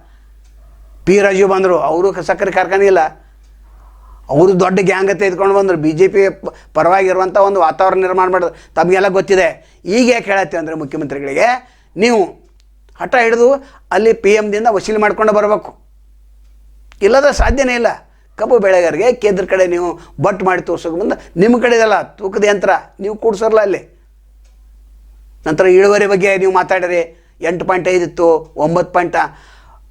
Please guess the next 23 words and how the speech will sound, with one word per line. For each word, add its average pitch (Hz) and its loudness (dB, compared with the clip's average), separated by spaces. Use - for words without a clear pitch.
ಐದು 196 2
ಆಯ್ತು, 160 -2
ಹತ್ತು 170 -6
ಪಾಯಿಂಟ್ 185 -2
ಇಪ್ಪತ್ತೈದು 180 0
ಆಯ್ತು, 156 -2
ಈಗ 170 2
ಹನ್ನೊಂದು 165 -2
ಪಾಯಿಂಟ್ 175 0
ಏನೋ 170 0
ಹೇಳತ್ತೀರಿ 165 -2
ಸಿದ್ದರಾಮಯ್ಯ 160 0
ಅವರೇ. 151 -4
ಮೊನ್ನೆ 165 0
ಸ್ಟ್ರೈಕ್ 170 -2
ಆಯ್ತಲ್ಲ, 165 -2
ಇಪ್ಪತ್ತು 160 -2
ಟ್ರ್ಯಾಕ್ಟರ್ 160 -4
ಸುಟ್ರಲ್ಲ, 160 0
ಅವಾಗ 165 2
ಏನಾಯ್ತು 170 -2
ನಿಮ್ದು 165 -2
ಇಳುವರಿ? 165 0